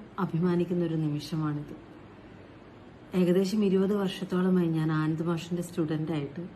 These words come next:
അതുവരെയും എൻ്റെ നൃത്ത പഠനം, സംഗീത പഠനം എന്നൊക്കെ പറയുന്നത് ഈ യുവജനോത്സവത്തെ മുന്നിൽ കണ്ടുകൊണ്ടുള്ള മാത്രം പഠന രീതിയായിരുന്നു. അത് മാത്രമേ എനിക്ക് അറിയുന്നുണ്ടായിരുന്നുള്ളൂ. അത് കഴിഞ്ഞ് ആ കാലഘട്ടമൊക്കെ കഴിഞ്ഞപ്പോൾ ഞങ്ങൾ എറണാകുളത്തേക്ക് താമസം മാറി.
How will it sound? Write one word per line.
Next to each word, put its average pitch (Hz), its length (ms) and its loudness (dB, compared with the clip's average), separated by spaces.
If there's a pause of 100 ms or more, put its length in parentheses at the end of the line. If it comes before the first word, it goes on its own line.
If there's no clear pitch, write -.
(1500)
അതുവരെയും 220 920 4
എൻ്റെ 190 360 4
നൃത്ത 185 360 0
പഠനം, 190 520 2
സംഗീത 180 400 0
പഠനം 180 420 2
എന്നൊക്കെ 175 240 0
പറയുന്നത് 170 460 0
ഈ 175 80 4
യുവജനോത്സവത്തെ 196 720 2
മുന്നിൽ 185 400 4
കണ്ടുകൊണ്ടുള്ള 170 680 2 (300)
മാത്രം 180 540 0 (120)
പഠന 160 320 0
രീതിയായിരുന്നു. 160 640 0 (720)
അത് 185 100 4
മാത്രമേ 175 360 4
എനിക്ക് 190 160 2
അറിയുന്നുണ്ടായിരുന്നുള്ളൂ. 156 960 0 (1200)
അത് 220 220 4
കഴിഞ്ഞ് 240 260 6
ആ 240 80 2
കാലഘട്ടമൊക്കെ 202 640 0
കഴിഞ്ഞപ്പോൾ 185 460 2
ഞങ്ങൾ 175 240 4
എറണാകുളത്തേക്ക് 170 540 0
താമസം 156 420 -2
മാറി. 156 360 0